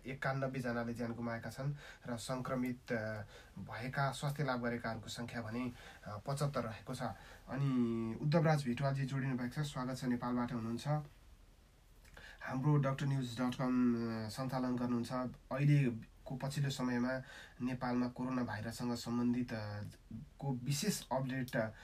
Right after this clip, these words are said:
लिनको लागि अन्य न्युज वेबसाइटहरूले चाहिँ सबै विषयलाई राख्छ भने स्वास्थ्यसँगै राख्ने भएको हुनाले, अ,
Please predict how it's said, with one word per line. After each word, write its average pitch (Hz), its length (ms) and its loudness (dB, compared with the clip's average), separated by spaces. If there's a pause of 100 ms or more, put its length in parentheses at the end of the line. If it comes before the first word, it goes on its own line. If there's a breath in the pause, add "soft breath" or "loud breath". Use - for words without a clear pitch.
(240 loud breath)
लिनको 135 380 2
लागि 123 420 2
अन्य 135 240 2
न्युज 123 440 4
वेबसाइटहरूले 123 800 0
चाहिँ 120 340 -2 (260 loud breath)
सबै 135 300 2
विषयलाई 127 400 2
राख्छ 113 260 -2
भने 120 380 0
स्वास्थ्यसँगै 135 640 -2
राख्ने 120 240 -2
भएको 104 280 -6
हुनाले, 110 280 -2
अ, - 500 -10